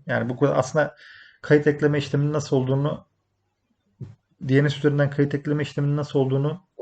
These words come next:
buradan kavramanız için aslında onu gösterdim. Ee, ben burada bir şey atladım. Ee, o için, o ayarlar için, e, farklı işlemler yapmamız gerekiyor. E, onu değerlendirmeyin. Yani o D N S üzerinden kayıt ekleme işleminin nasıl yapıldığını kavramanız için,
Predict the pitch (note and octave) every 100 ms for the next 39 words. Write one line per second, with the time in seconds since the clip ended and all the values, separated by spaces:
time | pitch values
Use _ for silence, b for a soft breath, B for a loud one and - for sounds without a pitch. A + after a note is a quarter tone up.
0 | - - C#3 D3 C#3+ - - - C3 C#3
1 | C#3+ D3 C#3 G#2 - B2+ A2 - A#2+ A2+
2 | G#2+ G#2+ A#2 A2 C#3+ - B B B -
3 | B2+ - C3+ C3+ C3+ C3+ C3 B2 C#3+ C#3
4 | C3+ C3 B2+ D3+ - _ B2+ A#2+ A#2+ B2+
5 | C3+ C3 - C#3+ C#3 C3 C3 C3+ C3 -
6 | C#3+ C#3+ B B B _ C#3+ - - -
7 | C3+ - C#3 - C3+ B2+ C3 B2 - A#2
8 | G#2+ G2+ G2+ G#2 A#2 D3+ - _ b b
9 | b b _ _ _ _ - _ - F3+
10 | - D#3+ D3+ D3+ D3+ D3+ D3 A#2+ B2 B2
11 | A#2+ C3+ C#3+ C#3+ C#3 C#3+ D3 C#3+ C3+ B2+
12 | C#3 C3+ C#3 C#3 C#3+ D3 C#3+ C#3 - -
13 | C3+ C3+ C#3 C3+ C#3+ C#3 A#2 B2 A#2+ C3+
14 | D#3 - - C3+ C3 C#3 C3 A2+ G2+ D3
15 | C#3+